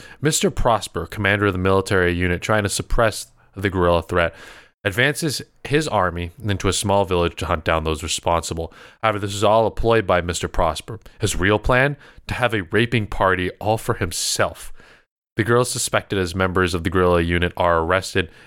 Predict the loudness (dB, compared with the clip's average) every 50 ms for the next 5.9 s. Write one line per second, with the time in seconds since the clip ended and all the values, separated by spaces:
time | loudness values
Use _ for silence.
0 | -10 -6 -4 -2 0 2 2 2 2 0 -2 -2 -2 0 0 0 0 -2 -2 -2
1 | -2 -2 -2 -2 -4 -4 -2 0 0 0 0 -2 -4 -4 -4 -4 -4 -2 -2 -2
2 | -2 -2 -4 -6 -6 -6 -4 -6 -6 -6 -8 -10 -10 -10 -12 -14 -18 -20 -20 -20
3 | -20 _ _ _ -10 -10 -8 -6 -6 -4 -4 -4 -4 -2 -2 0 0 0 0 0
4 | 0 -2 -4 -4 -6 -10 -12 -8 -6 -6 -6 -6 -8 -8 -8 -10 -12 -16 _ _
5 | _ -4 -2 -2 -2 -2 -4 -4 -4 -4 -2 0 0 0 0 -2 -4